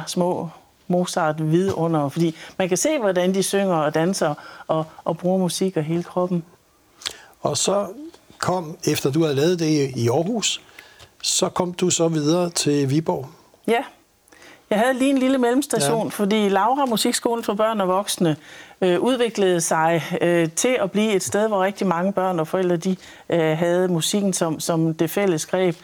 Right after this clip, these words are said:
Speaker 1: Øh, og så var jeg så heldig at komme til Silkeborg, hvor der er det, der hedder Den Kreative Skole i Silkeborg, som på et tidspunkt var en helt ny skole, og hvor jeg kunne tage hele det her koncept med børn og forældremusik med, men ikke kun ind i musikken, men også til billedkunst og ind i alle de,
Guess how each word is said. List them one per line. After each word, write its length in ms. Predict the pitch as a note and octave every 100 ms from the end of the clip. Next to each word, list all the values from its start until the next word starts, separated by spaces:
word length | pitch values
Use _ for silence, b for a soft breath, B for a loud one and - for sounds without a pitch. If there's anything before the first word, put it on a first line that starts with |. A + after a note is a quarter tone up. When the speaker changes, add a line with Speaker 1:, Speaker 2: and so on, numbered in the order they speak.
| B B B B B -
Speaker 1:
Øh, 260 | F#3 F#3 F3+
og 80 | F3
så 120 | A#3
var 140 | A3+
jeg 100 | A#3+
så 80 | A#3+
heldig 260 | G#3 G#3+ A#3
at 60 |
komme 160 | G#3+ G3
til 140 | G3
Silkeborg, 540 | G3+ D#4 E4+ B3+ G3+ F3
hvor 140 | - G3+
der 80 | G3
er 40 |
det, 180 | F#3+ G#3+
der 80 | G#3
hedder 140 | G3
Den 120 | F#3
Kreative 460 | - A#3 B3 G#3+ E3
Skole 340 | - A3 A#3+
i 40 | A3+
Silkeborg, 540 | A3 A3+ A3+ G3 F3
som 300 | - F#3 F3+ B B -
på 60 | F3+
et 60 |
tidspunkt 520 | G#3+ A3 - G3 F3
var 120 | D#3 D3+
en 100 | D#3+
helt 240 | D#4 D4
ny 160 | B3+ A#3+
skole, 460 | - A3+ A3+ B3 - B -
og 120 | G3
hvor 140 | G3
jeg 120 | G3
kunne 120 | F#3+ F#3
tage 160 | F3+
hele 280 | F3+ G#3 A3
det 160 | F#3+ F#3+
her 140 | F#3+
koncept 540 | - F3 - G#3 G#3
med 120 | F3+ E3
børn 300 | F3+ F#3+ -
og 80 |
forældremusik 720 | F#3+ F3+ G3 F3 E3 - F#3+ F#3+
med, 380 | F3 F3+ A3 C4+ B B B B
men 180 | F#3 F#3
ikke 240 | A#3 B3+
kun 240 | B3 A3 G#3
ind 160 | A3
i 20 | G3
musikken, 440 | F3 - A3 G#3+
men 140 | F3+
også 240 | E3+ G#3+ -
til 100 | G3+
billedkunst 720 | G3 G3+ A3 - F#3+ F3+ -
og 160 | E3 E3 B B B B
ind 180 | F#3+ F3+
i 40 |
alle 200 | E3 F3
de, 180 | G3 F3+